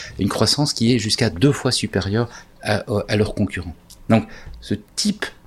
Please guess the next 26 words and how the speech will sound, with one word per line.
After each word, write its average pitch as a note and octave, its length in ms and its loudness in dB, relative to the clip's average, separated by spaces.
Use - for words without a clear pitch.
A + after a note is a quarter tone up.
de, G2+ 240 4
de F2+ 160 0
démarche B2+ 560 2
autour G2 260 -8
de F#2 60 -2
l'expérience F2+ 480 -6
utilisateur, A2 580 -4
il F2 140 2
a G2+ 180 2
directement A2 720 -2
un G2 120 0
impact. F2+ 360 -6
Et F#2 60 -8
on F2 80 -6
pense A2+ 340 -4
évidemment F#2 520 2
à E2 80 -2
Apple, G2+ 320 2
qui - 160 0
est F#2 160 -2
actuellement G2 400 -2
la F#2 120 0
plus - 160 -10
grosse A2 280 2
capitalisation F2 680 -6
boursière, C#3 420 0